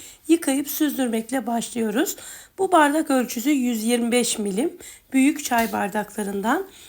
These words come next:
Pirinci yıkarken sadece suyun altına tutup, e, suyunu iyice süzdürün. Elinizle ovalamayın, e, nişastası çıkmasın. Uygun bir tencerenin içerisine pirincimizi aldık.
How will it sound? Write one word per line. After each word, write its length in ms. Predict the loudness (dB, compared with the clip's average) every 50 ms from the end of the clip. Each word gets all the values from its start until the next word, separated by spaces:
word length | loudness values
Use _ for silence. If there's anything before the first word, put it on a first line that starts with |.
| -20 -20 _ -2
Pirinci 420 | 2 4 4 6 6 4 4 4
yıkarken 720 | 4 4 2 2 2 4 4 4 4 4 4 2 0 0
sadece 460 | 0 0 2 2 0 0 0 -2 -4
suyun 300 | -2 0 0 0 2 2
altına 400 | 2 2 0 0 -2 -4 -4 -4
tutup, 320 | -4 -4 -4 -2 -2 -4 -4 -8 -20 -20 -20 -20 -20 _ _ -4
e, 120 | -2 -2
suyunu 360 | -2 2 2 2 2 2 2
iyice 320 | 0 0 0 2 2 2 0
süzdürün. 540 | 0 -2 -4 -2 -2 -2 -4 -4 -4 -6 -10 -14 -20 -20 -12 _ 2
Elinizle 520 | 2 4 4 4 4 2 0 0 0 2
ovalamayın, 760 | 2 4 4 4 2 2 2 2 2 0 0 0 0 0 -2 -4 -6
e, 220 | -4 -4 -2 -2 -2
nişastası 640 | -2 -2 -2 -2 -2 -2 -2 -4 -4 -4 -6 -6
çıkmasın. 680 | -6 -8 -8 -8 -8 -8 -6 -4 -2 -2 -2 -2 -4 -8 -20 -18 -16 -16 -16 -16 -18 -16 -6 0
Uygun 340 | 2 4 4 6 6 6 6
bir 140 | 4 4 2
tencerenin 560 | 2 4 4 4 4 4 2 2 2 0 0
içerisine 600 | 0 2 2 2 2 0 -2 0 0 0 0 -2 -4 -10 -18 -20 -20 _ _
pirincimizi 580 | 2 2 4 4 4 4 2 0 -2 -2 -2 -2
aldık. 640 | 0 2 2 2 2 2 2 0 0 0 0 -4